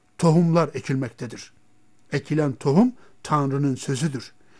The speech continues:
Biz Mesih imanlılarına düşen görev, dünyada bu tohumu, Tanrı sözünü ekmektir. Gün gelecek ki Mesih kendi krallığını yeryüzünde kurmak için ikinci kez dünyamıza gelecektir. Üçüncü ayette şöyle diyor,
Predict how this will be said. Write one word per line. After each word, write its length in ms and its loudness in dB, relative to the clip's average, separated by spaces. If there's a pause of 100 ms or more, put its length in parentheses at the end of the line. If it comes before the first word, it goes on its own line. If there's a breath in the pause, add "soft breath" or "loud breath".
(160 soft breath)
Biz 220 6
Mesih 520 0
imanlılarına 680 4
düşen 320 -2
görev, 280 2 (500 soft breath)
dünyada 480 6
bu 120 2
tohumu, 540 2 (400 soft breath)
Tanrı 360 2
sözünü 380 0
ekmektir. 600 -8 (640)
Gün 200 8
gelecek 480 -2
ki 240 0 (260 soft breath)
Mesih 360 -2 (120)
kendi 360 0
krallığını 580 0
yeryüzünde 640 2
kurmak 420 -2
için 340 2 (280 soft breath)
ikinci 400 0
kez 280 -2
dünyamıza 440 0
gelecektir. 680 -8 (760)
Üçüncü 360 -2
ayette 300 -2
şöyle 300 0
diyor, 240 4